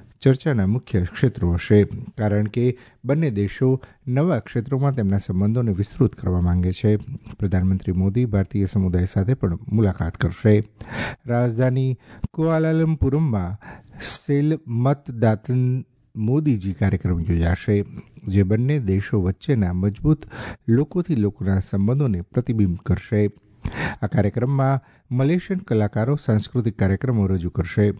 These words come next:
આ સમુદાય કાર્યક્રમને પ્રધાનમંત્રી નરેન્દ્ર મોદી અને મલેશિયાના પ્રધાનમંત્રી અનવર ઇબ્રાહીમ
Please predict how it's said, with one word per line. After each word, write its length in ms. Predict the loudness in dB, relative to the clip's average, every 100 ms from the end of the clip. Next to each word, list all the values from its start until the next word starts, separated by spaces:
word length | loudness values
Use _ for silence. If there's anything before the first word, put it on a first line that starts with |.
| -8 -12 -4 4
આ 60 | 4
સમુદાય 540 | 4 0 0 0 0
કાર્યક્રમને 840 | 0 -2 -2 -2 -2 0 2 0 -4 -18 -20 -4
પ્રધાનમંત્રી 600 | 0 2 2 0 -2 0
નરેન્દ્ર 420 | 2 2 2 2
મોદી 300 | 2 0 0
અને 140 | 2
મલેશિયાના 520 | 2 2 0 0 0 0
પ્રધાનમંત્રી 800 | -2 -2 0 0 0 0 0 -4 -16 -20 -20 -20 _
અનવર 360 | 0 2 0 -2
ઇબ્રાહીમ 600 | -4 -2 0 2 2 0